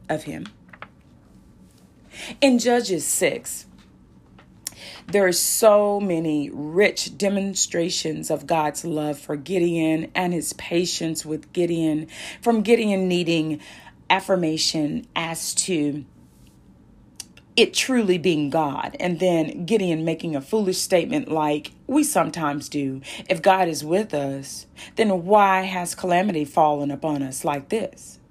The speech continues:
How is it that we can stray away from the Lord? I need you to answer this. We stray away from the Lord and what he has instructed us to do. We're straying away from that. And then turn around and ask,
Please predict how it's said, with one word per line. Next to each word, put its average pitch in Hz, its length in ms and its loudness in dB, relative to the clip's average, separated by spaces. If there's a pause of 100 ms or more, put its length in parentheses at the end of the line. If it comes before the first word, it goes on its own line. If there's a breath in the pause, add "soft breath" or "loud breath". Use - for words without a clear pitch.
(440 loud breath)
How 508 300 2
is 233 260 2
it - 280 -6 (240 loud breath)
that 180 180 6
we 240 140 2
can 156 200 -6
stray 226 440 4
away 202 300 2
from 170 280 -2
the 175 100 2
Lord? 147 400 -4 (580)
I 254 100 4
need 302 280 -2
you 254 80 0
to 196 100 0
answer 151 380 -4
this. - 480 -14 (380 loud breath)
We 254 140 0
stray - 320 2
away 226 220 2
from 196 200 -8
the 196 100 0
Lord 139 460 -2 (580 loud breath)
and 196 140 2
what 196 180 6
he 254 220 2
has 202 180 4
instructed 160 600 0
us 143 180 -4
to 170 100 -6
do. 147 200 -4
We're 151 140 -4
straying 208 440 2
away 226 240 0
from 208 260 -2
that. 147 340 -6 (1160 loud breath)
And 185 460 2 (260)
then 175 760 4
turn - 240 2
around 277 360 4
and 254 180 0
ask, - 460 -6